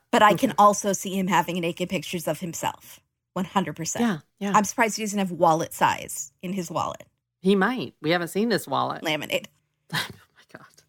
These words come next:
Speaker 1: What if, sort of one of those flip downs? And he opens up his wallet like it's a badge,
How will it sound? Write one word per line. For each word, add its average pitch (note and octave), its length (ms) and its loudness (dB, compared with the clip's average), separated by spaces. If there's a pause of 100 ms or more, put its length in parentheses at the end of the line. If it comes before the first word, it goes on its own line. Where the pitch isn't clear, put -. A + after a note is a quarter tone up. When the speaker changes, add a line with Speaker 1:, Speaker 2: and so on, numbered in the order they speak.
(240)
Speaker 1:
What B3+ 160 8
if, C#4+ 80 -2
sort D#4 140 4
of C4+ 100 2
one C4 140 4
of A3 40 -4
those G#3+ 200 4
flip A3 260 -6
downs? C#4 540 2 (480)
And C4 100 2
he A3 100 6
opens A3 300 4
up A#3 140 4
his G#3+ 240 0
wallet G3 340 6
like G3+ 160 2
it's A3 140 -6
a - 40 -6
badge, - 680 2